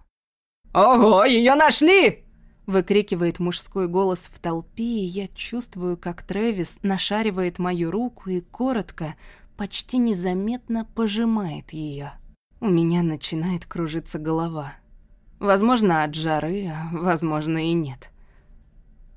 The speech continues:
"Трэвис". Он прослеживает мой взгляд, направленный к той точке ниже по течению, откуда отплыла лодка водолазов.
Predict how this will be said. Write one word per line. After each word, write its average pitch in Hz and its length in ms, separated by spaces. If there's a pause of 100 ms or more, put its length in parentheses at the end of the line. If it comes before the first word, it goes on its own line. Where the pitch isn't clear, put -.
(180)
"Трэвис". 190 560 (1160)
Он 170 160
прослеживает 160 840
мой 156 200
взгляд, 160 580
направленный 160 720
к - 140
той 165 180
точке - 480
ниже 165 340
по 160 120
течению, 185 800 (420)
откуда 220 440
отплыла 180 580
лодка 202 440
водолазов. 175 840